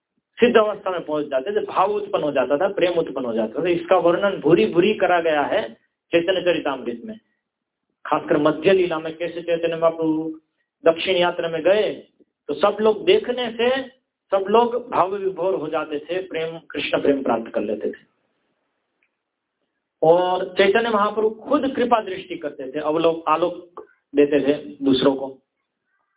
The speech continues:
तो उससे भी लोग शुद्ध भक्ति में आ जाते थे,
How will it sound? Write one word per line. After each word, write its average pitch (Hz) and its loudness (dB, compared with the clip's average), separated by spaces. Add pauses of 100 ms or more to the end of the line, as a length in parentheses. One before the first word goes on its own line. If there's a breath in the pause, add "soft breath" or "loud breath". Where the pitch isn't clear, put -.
(640)
तो - -6
उससे 226 6
भी 277 0
लोग 247 0
शुद्ध - -8
भक्ति 156 0
में 127 0
आ 110 0
जाते 101 -4
थे, - -16